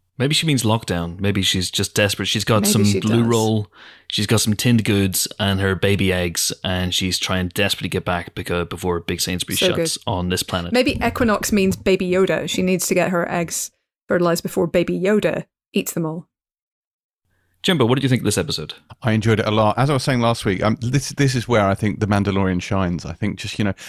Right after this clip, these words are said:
Speaker 3: spending time with these characters, doing something that does not involve giving Yo-, Baby Yoda back to his people and just, you know, having fun with it. And this isn't even, you know, it's not what I'd call massively reveling in, in, in Star Wars lore. Admittedly, we have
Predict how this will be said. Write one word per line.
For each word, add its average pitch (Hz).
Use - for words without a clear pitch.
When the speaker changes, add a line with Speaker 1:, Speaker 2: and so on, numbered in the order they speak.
Speaker 3:
spending 139
time 120
with 117
these 107
characters, 101
doing 110
something 107
that 107
does 120
not 127
involve 104
giving 98
Yo-, 98
Baby 104
Yoda 92
back 92
to 104
his 104
people 90
and 98
just, -
you 107
know, 90
having 151
fun 185
with 131
it. 90
And 147
this 214
isn't 240
even, 147
you 151
know, 139
it's -
not 151
what 127
I'd 127
call 131
massively 120
reveling 107
in, 107
in, 107
in 104
Star 107
Wars 101
lore. 101
Admittedly, 104
we 101
have 98